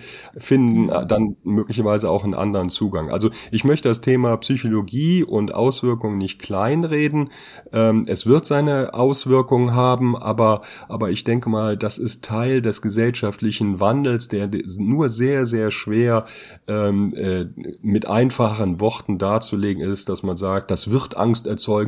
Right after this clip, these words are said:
Speaker 1: das wird psychologische Probleme erzeugen, sondern da muss man, glaube ich, doch die, die Linse ein bisschen, bisschen aufweiten und genauer hinschauen, für wen, unter welchen Bedingungen, äh, und was,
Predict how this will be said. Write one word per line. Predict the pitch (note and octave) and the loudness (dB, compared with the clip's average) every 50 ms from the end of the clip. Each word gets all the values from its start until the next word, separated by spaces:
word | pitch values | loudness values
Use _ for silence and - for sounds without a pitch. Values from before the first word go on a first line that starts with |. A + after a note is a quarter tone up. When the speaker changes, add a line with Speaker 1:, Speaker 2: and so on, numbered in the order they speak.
| A2 | -2
Speaker 1:
das | F2+ E2+ - - | -4 -4 -4 -2
wird | A2+ C3 C#3 B2+ - | 0 0 0 -2 -4
psychologische | - A#2+ A2 A#2 G#2+ G#2+ A2 A#2+ A#2+ - G#2+ G2 | -6 -6 -4 -2 -2 -2 0 -2 -2 -4 -6 -8
Probleme | - - G#2 G2 G2+ G#2+ A2 A2 G#2+ | -6 -8 -8 -4 -2 -2 0 0 -2
erzeugen, | E2 F#2 - - G#2 G2+ G2+ G2+ G#2 - - - - - - - | -2 -4 -4 -2 -2 0 0 -2 -4 -8 -12 -20 -20 -20 -20 -10
sondern | - G#2 G2 G2 G2 | -6 -4 -2 -2 0
da | G2+ G#2 G#2+ | 0 2 2
muss | A2 G#2+ - A2 | 2 0 0 0
man, | G2+ F#2+ | -2 -2
glaube | F#2+ G2+ F#2+ G2 G2 F#2+ F#2 | -2 0 0 0 0 0 -2
ich, | - - | -6 -4
doch | - G2 G2 - | -4 -4 -4 -4
die, | - - F#2 F#2 F2+ F2 F2 - - | -6 -6 -4 -2 -2 -2 -4 -6 -8
die | G#2 G2+ F#2+ F#2 | -8 -6 -4 -2
Linse | F#2 G2+ G#2+ A2 G2+ F#2+ G2 F#2+ | 0 0 0 0 0 0 -2 -2
ein | F#2 E2+ | -2 -2
bisschen, | G#2 G#2 - - G2 F#2 F#2 F2+ F2 - - - - - - _ | -2 -2 -4 -2 -2 -2 -2 -4 -4 -6 -10 -16 -20 -20 -10 _
bisschen | - G2 - - F#2+ F#2 F2+ - | -4 -4 -2 -2 -4 -4 -4 0
aufweiten | - G2 A2+ B2 B2 - - F#2+ G2+ G#2 A2 A#2 A#2 A#2 - G#2+ G2 | 2 2 4 2 2 -2 -2 -2 0 2 2 2 2 0 -2 -2 -2
und | - F#2+ F#2+ - | -2 -4 -4 -2
genauer | - F#2 F#2 F#2+ A2 A#2+ A#2+ A2 | -2 -2 0 2 4 4 4 4
hinschauen, | G#2 A#2 A#2 A2+ G#2+ - - G#2 G2 G2+ G2+ G2 G2 F#2+ | 4 4 2 2 2 0 -2 -2 -2 0 0 0 0 -2
für | - - - F#2+ E2+ E2 | -4 -2 -2 -2 0 2
wen, | G#2 A2 A#2+ A#2+ A#2 A#2 F2+ | 4 4 6 6 4 4 2
unter | E2+ F#2+ F2+ G2+ F#2 | -2 -4 -6 -6 -4
welchen | F#2 G2 G2+ G2 - G2+ F2+ | -2 -2 -4 -4 -4 -4 -4
Bedingungen, | F2+ F#2 F#2 F#2+ A#2 B2 B2+ B2 A#2 A2+ A2+ A2 G#2 G#2+ G#2 G#2 - - - - - - - | -4 -4 2 4 4 6 6 6 4 4 4 2 2 0 -2 -4 -10 -18 -20 -20 -20 -18 -6
äh, | - G2 G2 | -2 0 0
und | G2 - G2 F#2+ F#2 G2 | 0 0 -2 -4 -2 2
was, | G#2 G#2 A2+ - - - - F2 | 2 2 2 2 0 -2 -6 -8